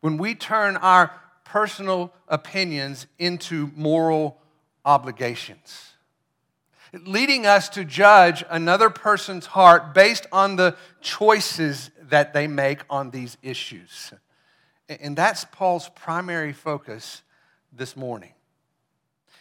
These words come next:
And so let me be really clear from the outset as we look at this passage together. These are personal preferences. They are not issues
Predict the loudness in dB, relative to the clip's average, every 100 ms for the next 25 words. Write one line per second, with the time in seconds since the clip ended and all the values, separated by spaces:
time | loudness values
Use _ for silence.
0 | _ -20 -18 -10 -4 -4 -4 -12 -6 -4
1 | -4 -10 -12 -12 -12 -12 -12 -4 -4 -2
2 | -8 -10 -14 -4 -4 -4 -6 -12 -10 -10
3 | -2 -2 -2 -10 -8 -8 -8 -14 -12 -16
4 | -14 -10 -8 -10 -12 -12 -10 -14 -12 -10
5 | -10 -10 -14 -14 -16 -20 _ _ -18 -10
6 | -6 -6 -10 -16 _ _ _ -10 -6 -6
7 | -6 -10 -14 -20 _ _ -6 -6 -8 -12
8 | -6 -6 -6 -12 -8 -10 -12 _ _ -20
9 | -6 -4 -4 -6 -20 -18 -20 -20 -20 -20
10 | -20 _ _ _ _ _ -6 -4 -2 -4
11 | -4 0 2 2 -2 _ _ -6 -6 -6
12 | -10 -10 -10 -10 -14